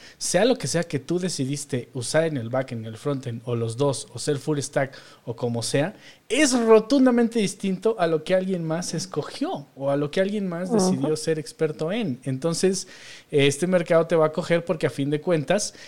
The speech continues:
Speaker 1: hay un montón de opciones nuevas y tradicionales, porque si tú me preguntas sobre programadores cobol, que estábamos hablando,
Speaker 2: <laughs>
Speaker 1: existen y gast-, y ganan un dineral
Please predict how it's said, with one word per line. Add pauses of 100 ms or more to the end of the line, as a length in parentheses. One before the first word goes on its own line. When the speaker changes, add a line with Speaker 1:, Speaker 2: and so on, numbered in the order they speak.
(140)
Speaker 1:
hay
un
montón (400)
de (100)
opciones
nuevas (200)
y
tradicionales,
porque
si
tú
me
preguntas
sobre
programadores (160)
cobol,
que
estábamos
hablando,
Speaker 2:
<laughs>
Speaker 1:
existen
y
gast-,
y
ganan
un (160)
dineral